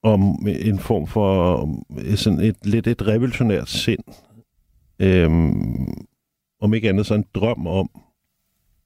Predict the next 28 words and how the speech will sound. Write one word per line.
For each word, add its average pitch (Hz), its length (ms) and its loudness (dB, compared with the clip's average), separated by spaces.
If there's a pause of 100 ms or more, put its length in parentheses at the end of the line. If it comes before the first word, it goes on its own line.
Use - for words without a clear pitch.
(220)
at, 92 240 2 (1160)
at, 95 120 2 (880)
at, 113 80 0 (240)
at, 143 120 -2 (180)
at, 98 120 0 (160)
at 110 120 -4
gå 131 160 0
linen 127 380 0
ud. 143 160 2
Altså, 123 240 0
at 117 180 -2
verden 127 280 0
er 127 100 0
større. 123 640 0
Altså, 113 260 0 (840)
at, 110 360 -2
øhm, 98 360 2 (2250)
at 120 80 -2
livet 175 260 0
er 147 40 -2
større. 131 520 0
Du, 147 160 -2
men 135 180 0
der 147 80 0
er 139 40 0
flere 147 320 -4
muligheder. 165 500 2 (240)
Altså, 226 220 2